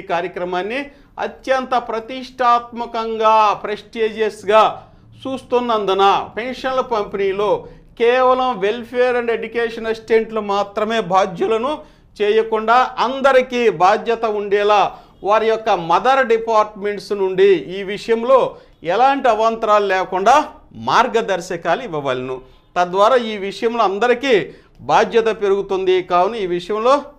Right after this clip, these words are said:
తగు చర్యలు తీసుకోగలరు. అంటే పన్నెండు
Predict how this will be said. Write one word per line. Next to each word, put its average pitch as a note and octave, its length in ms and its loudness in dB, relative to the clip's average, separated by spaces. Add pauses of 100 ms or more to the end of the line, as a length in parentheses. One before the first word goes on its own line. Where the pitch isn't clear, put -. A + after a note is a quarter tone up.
తగు A#3 180 2 (120)
చర్యలు G3 320 0 (120)
తీసుకోగలరు. C3+ 760 -4 (400)
అంటే G3+ 180 0 (200)
పన్నెండు E3 360 -4